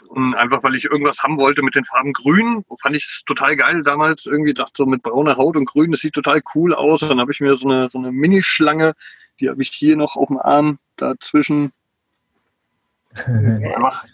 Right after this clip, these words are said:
Speaker 1: einfach so mit-, mitten auf den Arm kleistern lassen, ohne, ohne Sinn und Verstand. Und, äh, aber ich war, ich war so stolz und,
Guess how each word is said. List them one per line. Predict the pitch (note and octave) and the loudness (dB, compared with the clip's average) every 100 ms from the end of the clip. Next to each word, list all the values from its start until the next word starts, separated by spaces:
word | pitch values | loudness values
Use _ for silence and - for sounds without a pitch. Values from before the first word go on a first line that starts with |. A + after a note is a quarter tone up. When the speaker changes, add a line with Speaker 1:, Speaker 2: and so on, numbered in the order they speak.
| _ - E3+ - | _ -16 -6 -2
Speaker 1:
einfach | C3+ C#3+ | 0 0
so | - D3 | 0 0
mit-, | C#3+ D#3 - - | 2 2 -2 -8
mitten | C#3+ C#3+ - D#3+ | -2 -2 0 0
auf | D3 | 0
den | D3+ B2 | 0 0
Arm | B2 D#3 | 2 0
kleistern | E3 - B2+ C#3+ - D3 C3 | -2 0 0 0 -2 0 2
lassen, | C#3 E3 D#3+ D#3 E3 - | 2 0 -4 -4 -10 -6
ohne, | C3+ D3+ C#3+ C#3+ | 0 2 4 2
ohne | D3 D#3+ | 2 0
Sinn | C3 C#3+ E3 | 0 0 0
und | D#3+ | -2
Verstand. | C#3+ C3+ D3 D3+ E3 | -2 -2 -2 -2 -6
Und, | B2+ C3 B2+ A#2+ - | -4 0 0 -2 -2
äh, | B2+ A#2 - _ _ - - - _ _ - | -2 -2 -8 _ _ -20 -20 -20 _ _ -2
aber | A2+ A2 | 0 0
ich | G#2+ - | 0 0
war, | A2+ A2+ A2+ G2+ - | 2 4 2 0 -10
ich | - | -8
war | G#2+ | -6
so | A2+ A#2 | -4 -4
stolz | - - G#2+ A#2+ - - | -4 0 0 0 -2 -6
und, | - A2 G#2+ | -4 -2 -2